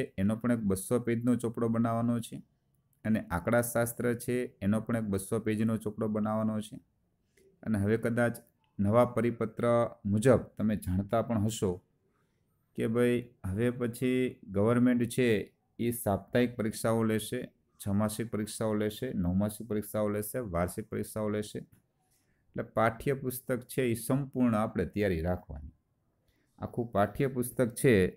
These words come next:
એની આપણે સંપૂર્ણ તૈયારી રાખવાની છે. અને ગવર્મેન્ટે પરિપત્રમાં ચોકસાઈ કરેલી છે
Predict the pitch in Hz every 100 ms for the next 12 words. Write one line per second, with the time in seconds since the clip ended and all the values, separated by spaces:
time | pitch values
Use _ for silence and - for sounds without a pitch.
0 | - 120 123 113 123 123 101 101 123 131
1 | 120 87 90 104 82 - 87 92 104 127
2 | - _ - 92 - _ _ _ _ _
3 | _ _ _ _ 104 90 98 113 123 123
4 | 123 123 107 117 110 120 117 110 98 -
5 | - 123 123 135 123 90 -